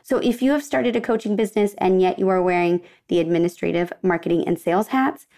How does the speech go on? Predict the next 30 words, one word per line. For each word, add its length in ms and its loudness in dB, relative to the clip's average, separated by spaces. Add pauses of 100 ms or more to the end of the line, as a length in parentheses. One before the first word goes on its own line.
(260)
your 340 2
coaching 440 -2
abilities 440 0
decrease 880 -2
as 160 -2
you 60 0
spread 340 -4
your 180 -2
energy, 600 0 (280)
brain 320 2
power, 320 -2
and 200 -2
time 440 0
across 640 -4
these 340 -4
other 240 -2
categories. 920 -4 (800)
The 100 -2
bigger 300 0
problem 500 0
and 300 0
ultimate 460 -2
catch 240 -2
twenty-two, 640 2 (440)
in 120 2
order 260 0
to 80 0
be 300 2
in 140 4
business, 520 0